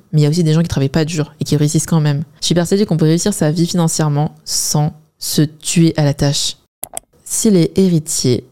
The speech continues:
vraiment des cas archi particuliers, ça me fume ma liste.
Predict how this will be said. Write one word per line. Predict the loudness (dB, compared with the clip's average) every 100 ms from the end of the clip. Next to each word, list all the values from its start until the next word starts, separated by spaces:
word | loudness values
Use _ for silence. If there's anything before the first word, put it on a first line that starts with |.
| _ _ _
vraiment | -2 0 0 0
des | 0
cas | 0 -4
archi | -4 -4 -4
particuliers, | -2 -4 -4 -6 -2 0 0
ça | -2
me | -2
fume | -4 -8 -4 0 2
ma | 2 2
liste. | 0 -2 -6 -12 -16